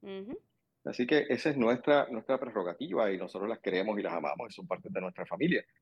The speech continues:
Speaker 2: pero no necesariamente son parte de la familia de todo el mundo.
Speaker 1: Exacto. <laughs>
Speaker 2: Sí,
Speaker 1: No todos
Speaker 2: tenemos
Speaker 1: somos
Speaker 2: y, y ahí nos
Speaker 1: familia.
Speaker 2: desviamos un poquito del tema, pero es un punto impor-, no todos somos familia, exacto. Hay que, ahí tenemos, me desvié del tema, pero es un punto importante que, que queremos aclarar.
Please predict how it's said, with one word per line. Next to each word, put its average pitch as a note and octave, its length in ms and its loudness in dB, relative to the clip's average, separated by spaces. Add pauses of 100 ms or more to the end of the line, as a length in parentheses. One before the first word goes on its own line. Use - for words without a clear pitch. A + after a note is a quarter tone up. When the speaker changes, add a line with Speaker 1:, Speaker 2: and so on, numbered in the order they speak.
(200)
Speaker 2:
pero A2+ 160 4
no G2+ 100 -2
necesariamente B2 600 2
son A#2+ 120 0
parte A#2+ 220 2
de - 40 4
la A2 80 2
familia G#2+ 300 2
de G2 60 2
todo G2 100 0
el F2 80 -4
mundo. D#3 320 0 (140)
Speaker 1:
Exacto. G#3 360 -6
<laughs> - 320 -18 (140)
Speaker 2:
Sí, - 140 -20
Speaker 1:
No C4+ 180 4
todos C#4 240 6
Speaker 2:
tenemos C#4 240 4
Speaker 1:
somos B3+ 140 8
Speaker 2:
y, - 20 8
y - 20 8
ahí G#2+ 100 8
nos C4 100 10
Speaker 1:
familia. G#3 100 6
Speaker 2:
desviamos C#3+ 320 6
un C#3+ 80 0
poquito C3+ 300 2
del G#2+ 140 0
tema, C#3+ 280 0 (240)
pero A#2+ 180 4
es A2+ 40 -2
un C3 120 -4
punto C#3+ 340 -6
impor-, - 320 -8 (340)
no B2 220 2
todos C3 180 6
somos C3 180 4
familia, D#2+ 360 -2
exacto. E2 320 -6
Hay F2 120 0
que, A2 160 -2 (200)
ahí F#2+ 180 2
tenemos, B2+ 380 2
me A2 100 4
desvié A2 300 6
del F3 240 6
tema, G3 280 2
pero G2+ 140 -2
es A#2 60 -4
un A#2 80 -8
punto - 220 -8
importante G2+ 520 -4
que, F2+ 400 -4
que F2+ 140 -4
queremos D#2+ 280 -2
aclarar. D2 400 0